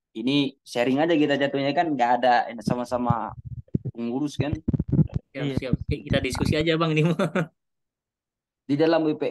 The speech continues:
Speaker 1: S itu, eh, sekitar lima ratus, eh, lima puluh sembilan pasal.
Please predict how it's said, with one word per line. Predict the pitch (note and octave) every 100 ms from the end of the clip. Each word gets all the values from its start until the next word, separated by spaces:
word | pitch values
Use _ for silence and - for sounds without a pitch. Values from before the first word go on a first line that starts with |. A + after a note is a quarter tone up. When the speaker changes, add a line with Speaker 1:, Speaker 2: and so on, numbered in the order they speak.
| B2
Speaker 1:
S | C3+ A#2+
itu, | A2+ - E3+ E3+ E3 - _ _ _ _ _ -
eh, | A#2+ A#2+ A#2 A2+
sekitar | - B2+ A#2+ - C#3 C3+
lima | C3 C3 B2+
ratus, | C#3 C#3+ D#3+ D3 - - - _ _ _ _ _ _ -
eh, | B2
lima | B2+ C3+ B2+
puluh | C3
sembilan | B2 B2 A#2 -
pasal. | G#2 G#2+ C3